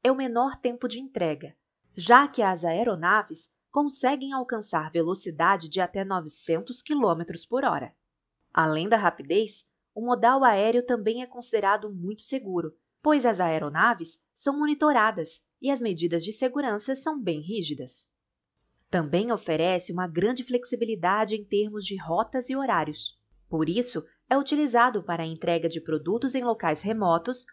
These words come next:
ou difíceis de alcançar. O transporte aéreo conta com grande rastreabilidade e visibilidade de carga.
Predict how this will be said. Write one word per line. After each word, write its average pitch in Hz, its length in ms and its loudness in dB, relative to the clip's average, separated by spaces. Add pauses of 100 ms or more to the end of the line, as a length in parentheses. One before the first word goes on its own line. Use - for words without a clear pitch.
(120)
ou 294 160 4
difíceis 233 540 -2
de 214 80 -4
alcançar. 220 580 -8 (760)
O 185 80 0
transporte 196 640 2
aéreo 160 440 0 (320)
conta 277 260 -2
com 269 240 -6
grande 220 300 -2
rastreabilidade 240 1080 0
e 240 40 -2
visibilidade 220 800 -2
de - 100 -6
carga. 165 420 -2